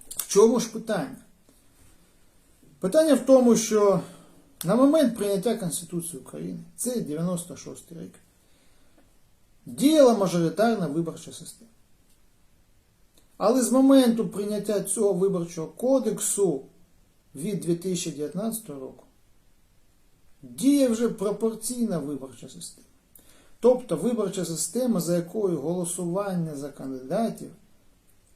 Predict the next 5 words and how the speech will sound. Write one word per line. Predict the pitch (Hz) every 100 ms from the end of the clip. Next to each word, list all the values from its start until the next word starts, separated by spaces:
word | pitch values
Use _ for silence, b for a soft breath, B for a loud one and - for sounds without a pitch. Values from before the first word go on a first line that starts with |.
| _
проводиться | 170 196 190 233 226 208 - 165
виключно | 135 185 226 220 - 185
за | 151
партійними | - 151 - 175 175 180 170
списками. | - - - -